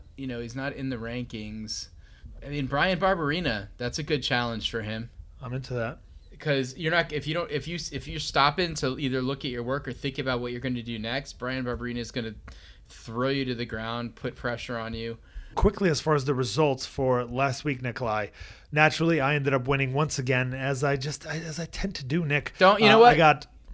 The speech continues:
Speaker 2: yeah.
Speaker 1: Just fucking watch it.
Speaker 2: I went five and one. You went three and three. Uh, that brings my total to thirty-six point five points and your total to thirty. So I'm about six point five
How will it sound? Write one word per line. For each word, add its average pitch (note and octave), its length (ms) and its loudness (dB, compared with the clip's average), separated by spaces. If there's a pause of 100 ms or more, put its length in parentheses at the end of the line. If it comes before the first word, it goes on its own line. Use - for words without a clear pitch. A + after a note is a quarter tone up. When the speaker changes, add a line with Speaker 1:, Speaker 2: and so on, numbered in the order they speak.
(320)
Speaker 2:
yeah. B2+ 180 -2 (380)
Speaker 1:
Just - 180 -12
fucking D#3+ 260 -6
watch A2+ 260 -6
it. F#2+ 120 -16 (1000)
Speaker 2:
I C3+ 180 4
went D#3 180 4
five D#3 260 2
and B2+ 160 -2
one. D3+ 380 4 (220)
You D#3+ 120 2
went C#3+ 220 0
three D3 200 0
and B2+ 140 -2
three. C3+ 480 2 (300)
Uh, B2+ 280 4
that C#3 280 0
brings D3+ 260 2
my C#3+ 120 2
total E3 340 4
to D3 140 2
thirty-six E3 600 2
point D3 240 0
five - 340 4
points F3 320 0
and C#3 80 -4
your D3+ 120 4
total D#3 280 2
to D3 140 -2
thirty. C3 600 2 (220)
So - 140 -4
I'm C3+ 80 2
about C3 220 2
six - 240 0
point E3+ 200 2
five D3+ 280 2